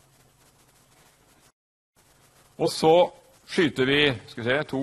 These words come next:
fire, seks, åtte, ti, tolv, fjorten skudd, og så ender på en måte, eh, skuddsalva vår slik som det er. Da treffer vi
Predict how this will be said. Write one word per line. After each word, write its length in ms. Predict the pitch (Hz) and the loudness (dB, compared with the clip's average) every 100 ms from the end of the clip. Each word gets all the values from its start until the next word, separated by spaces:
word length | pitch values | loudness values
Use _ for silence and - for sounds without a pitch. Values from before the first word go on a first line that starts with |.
| 139 | -6
fire, 400 | 139 131 117 123 120 | -6 -4 -2 -4 -4
seks, 360 | 123 - - 123 | -8 -8 -14 -14
åtte, 240 | 117 113 | -12 -10
ti, 200 | 113 113 | -8 -6
tolv, 200 | 113 104 120 | -6 -6 -6
fjorten 340 | 131 - 120 - | -8 -8 -10 2
skudd, 260 | 185 208 - - _ _ _ | 2 2 -6 -20 _ _ _
og 140 | - 135 | -8 -2
så 180 | 147 143 - - _ - | 2 2 0 -12 _ -2
ender 680 | 143 156 139 101 107 123 131 | 0 0 0 0 2 0 0
på 80 | 131 | -2
en 60 | |
måte, 380 | 135 131 110 113 - _ _ _ _ _ | -4 -2 -2 -2 -4 _ _ _ _ _
eh, 280 | 107 110 110 | -4 -2 -2
skuddsalva 680 | - 139 127 - 117 92 101 | -4 -6 -6 -4 -4 -4 -8
vår 200 | 107 110 107 - - | -4 -6 -6 -16 -14
slik 160 | 113 | -14
som 120 | - 98 | -12 -16
det 60 | - | -18
er. 80 | _ _ _ _ _ _ _ _ _ _ _ _ _ _ _ _ _ _ _ _ _ _ _ _ _ _ _ _ _ _ _ - - - - - _ _ | _ _ _ _ _ _ _ _ _ _ _ _ _ _ _ _ _ _ _ _ _ _ _ _ _ _ _ _ _ _ _ -20 -20 -20 -20 -20 _ _
Da 400 | 120 151 190 208 - - _ _ _ _ _ _ _ _ _ _ _ _ _ _ - | 6 8 10 6 -2 -18 _ _ _ _ _ _ _ _ _ _ _ _ _ _ -10
treffer 640 | 190 147 - - - 117 | -4 -4 -4 -14 -4 -2
vi 320 | 127 151 165 | 0 2 0